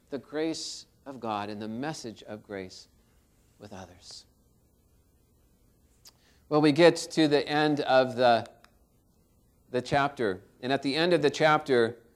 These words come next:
we see that Paul and Barnabas have a little conflict with each other. And so let's read here what happens.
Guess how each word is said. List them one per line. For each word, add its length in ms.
we 140
see 420
that 540
Paul 480
and 180
Barnabas 520
have 400
a 60
little 220
conflict 600
with 160
each 160
other. 300
And 120
so 160
let's 240
read 300
here 420
what 140
happens. 580